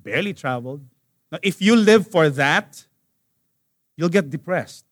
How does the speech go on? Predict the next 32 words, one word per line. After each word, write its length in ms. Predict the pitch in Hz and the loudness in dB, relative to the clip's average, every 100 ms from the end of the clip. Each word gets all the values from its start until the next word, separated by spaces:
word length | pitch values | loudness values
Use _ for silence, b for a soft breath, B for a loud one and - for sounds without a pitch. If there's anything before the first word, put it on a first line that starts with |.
| 127 | -20
because 260 | 135 143 | -16 -14
you're 100 | - | -10
not 140 | 160 160 | -10 -8
<laughs> 80 | 143 | -8
able 140 | 143 | -8
to 120 | 127 | -10
travel 460 | 127 - 151 143 135 | -10 -4 -2 -2 -8
or 140 | 127 _ _ _ _ _ _ _ - | -12 _ _ _ _ _ _ _ -10
you 80 | |
didn't 160 | 139 160 | -4 -2
have 240 | 160 135 _ _ - | -2 -4 _ _ -4
pleasure. 460 | 151 170 147 101 _ _ _ _ _ _ _ _ _ _ _ _ _ _ _ _ _ _ _ _ _ _ _ _ _ | -2 0 -2 -8 _ _ _ _ _ _ _ _ _ _ _ _ _ _ _ _ _ _ _ _ _ _ _ _ _
And 100 | 143 | -2
you 100 | 208 | 2
can 120 | 254 254 | 2 4
add 240 | 247 247 | 4 4
more 420 | 220 233 240 208 | 4 6 8 6
to 100 | 185 | 4
the 100 | 180 | 2
blank. 360 | 175 190 185 160 | 2 2 2 2
To 80 | 165 | 0
live 200 | 175 180 | 0 0
is 140 | 175 | -2
power. 400 | - 190 185 160 | 0 4 6 4
To 100 | - | 2
live 140 | 170 180 | -2 -2
is 100 | 165 | -2
position. 520 | 180 - 180 180 151 | -6 -4 -4 -2 -2
To 100 | 160 | -2
live 300 | 170 190 175 | 2 0 0
is 260 | 170 - | -6 -6
prestige. 920 | - 175 165 - - 196 185 151 - | -6 -2 -2 -4 -8 -4 -4 -6 -12